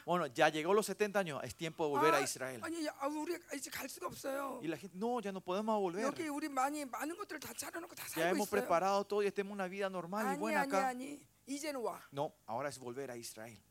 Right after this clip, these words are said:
Speaker 2: 이 방향을 알려주는 게 선지자입니다.
Speaker 1: El que siempre le está enseñando la dirección, estos son los profetas.
Speaker 2: 근데 지금은
Speaker 1: Pero ahora
Speaker 2: 하나님의 영광이 임하는 때인데,
Speaker 1: es el tiempo que está viniendo su
Speaker 2: 그
Speaker 1: gloria.
Speaker 2: 영광은 어디에 임하냐?
Speaker 1: ¿Y dónde viene esa gloria de Dios?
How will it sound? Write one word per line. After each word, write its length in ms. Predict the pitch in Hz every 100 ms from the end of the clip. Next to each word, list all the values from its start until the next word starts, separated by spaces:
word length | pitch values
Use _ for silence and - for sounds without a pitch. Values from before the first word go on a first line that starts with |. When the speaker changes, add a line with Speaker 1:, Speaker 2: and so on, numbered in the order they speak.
| _ _ -
Speaker 2:
이 100 | 262
방향을 580 | - - 240 294 311 320
알려주는 500 | - 196 202 202 196
게 80 | 208
선지자입니다. 480 | - 359 - 160 123
Speaker 1:
El 80 | 143
que 120 | 151
siempre 340 | - 202 208 226
le 60 |
está 160 | 165 180
enseñando 400 | 180 165 165 170
la 80 | 165
dirección, 440 | 165 135 - 170
estos 220 | 143 147
son 140 | 135 127
los 80 | 117
profetas. 600 | 107 - 107 - - - _ _ _ -
Speaker 2:
근데 160 | 262
지금은 580 | - - 285 285 202 254 - _ _
Speaker 1:
Pero 140 | 113 -
ahora 500 | 110 127 175 107 98 - _ _ _ _ _
Speaker 2:
하나님의 300 | - 285 254
영광이 340 | 208 220 240 208
임하는 260 | 175 175 175
때인데, 260 | - 175
Speaker 1:
es 120 | - 127
el 100 | 107
tiempo 400 | - 165 170 160
que 80 |
está 160 | 135 139
viniendo 320 | 139 127 127
su 160 | 117 185
Speaker 2:
그 100 | -
Speaker 1:
gloria. 260 | 202 208 -
Speaker 2:
영광은 220 | 240 196
어디에 240 | - 214
임하냐? 320 | 170 139 165 143
Speaker 1:
¿Y 80 |
dónde 300 | 123 160 170 160
viene 140 | 170
esa 180 | 160 135
gloria 260 | 143 156 131
de 60 |
Dios? 340 | 160 135 -